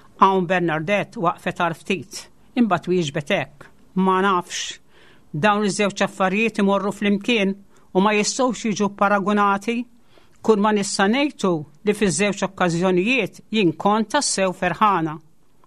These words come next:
Dakinhar fil-festa ta' Corpus,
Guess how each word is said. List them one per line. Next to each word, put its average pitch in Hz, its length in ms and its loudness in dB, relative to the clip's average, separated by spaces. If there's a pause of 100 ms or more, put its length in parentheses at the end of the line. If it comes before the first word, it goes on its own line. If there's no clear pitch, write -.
(640)
Dakinhar 202 560 2
fil-festa 226 520 -6
ta' 208 140 -6
Corpus, 165 640 -6